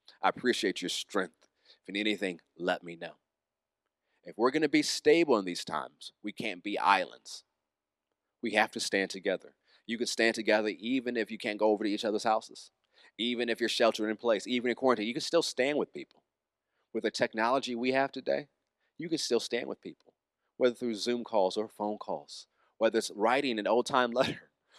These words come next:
or writing an email, or is it through a text message? You can still stand with people even if you're distant. The way you do that is through your communication, through your love, and through your consistency. So I encourage you to check on others tonight.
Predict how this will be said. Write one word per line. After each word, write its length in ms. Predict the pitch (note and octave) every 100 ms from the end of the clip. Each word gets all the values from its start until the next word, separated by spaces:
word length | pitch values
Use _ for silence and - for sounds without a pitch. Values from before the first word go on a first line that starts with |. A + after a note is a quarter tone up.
| -
or 180 | B2 A#2
writing 400 | A#2+ C#3+ B2+ G#2
an 100 | G2 B2
email, 480 | C3+ D3 G2+ C2+ _ _ _ _
or 100 | B2
is 100 | C3
it 80 | B2
through 140 | D3 C3+
a 40 |
text 400 | - D3+ E3 -
message? 420 | D3 - D#2 - - _ _
You 200 | A2 E3
can 160 | G#3+ G3+
still 240 | - E3
stand 440 | D3+ - E3+ F3+ E3
with 180 | D3 -
people 400 | F#3 - A2 -
even 340 | D3+ F3+ C#3+
if 180 | B2 A#2
you're 140 | A2+ G#2+ _
distant. 680 | - C#3+ - - _ - - _ _ _ _ _ _ _ _ _ _ _ _
The 80 | G#2+
way 160 | A2+ A2+
you 160 | A#2
do 160 | A2 A#2+
that 180 | G#2 F2+
is 120 | -
through 100 | F#2+
your 100 | F#2
communication, 840 | - F#2 F2+ - G2 G#2 - G#2+ - _ _ _ _
through 100 | G#2
your 180 | F2+ F2
love, 480 | E2+ F#2 G2 G#2 - -
and 180 | F#2+ -
through 120 | F#2+
your 300 | F#2+ E2 E2
consistency. 920 | - F2+ - - F2+ - - - - _ _ _ _ _ _ _ _
So 120 | G#2+
I 120 | A2
encourage 400 | B2 - C3 B2+
you 40 | A2+
to 60 |
check 260 | G#2+ A2+ G#2+
on 120 | G2
others 320 | G2 G2 D#2
tonight. 320 | - D2+ C2